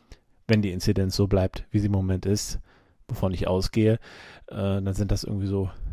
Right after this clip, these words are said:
etwas über achthundert Zuschauer. Und das wird nochmal anders wirken als im I S S-Dom, da bin ich, äh, auch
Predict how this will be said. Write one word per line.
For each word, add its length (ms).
etwas 240
über 180
achthundert 460
Zuschauer. 580
Und 220
das 160
wird 260
nochmal 380
anders 260
wirken 240
als 240
im 380
I 100
S 120
S-Dom, 400
da 120
bin 180
ich, 260
äh, 40
auch 540